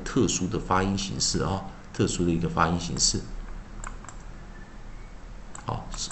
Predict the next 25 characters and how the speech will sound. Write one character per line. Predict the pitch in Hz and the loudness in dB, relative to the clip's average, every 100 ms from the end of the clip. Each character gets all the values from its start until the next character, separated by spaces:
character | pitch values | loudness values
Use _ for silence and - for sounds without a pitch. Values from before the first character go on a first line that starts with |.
| - - - - | -8 -12 -12 4
所 | 170 | 8
以 | 170 170 - - - - | 8 6 0 -6 -8 6
注 | - 294 | 10 12
意 | 220 | 12
一 | |
件 | 160 147 | 12 10
事， | 120 - - | 8 6 6
在 | 110 - | 6 10
I | 156 240 262 | 12 12 12
L | 120 123 135 | 12 12 12
D | - 196 240 | 8 6 6
的 | 208 | 6
这 | 113 | 6
个 | 95 | 4
地 | 90 | 4
方 | 78 73 85 | 4 2 4
啊 | 76 58 - | 2 2 6
，I | 175 220 | 8 10
L | - | 8
D | 98 131 | 6 2
这 | 131 | 4
个 | 98 | 4
地 | 90 | 4
方 | - 78 | 4 4
啊， | 85 | 4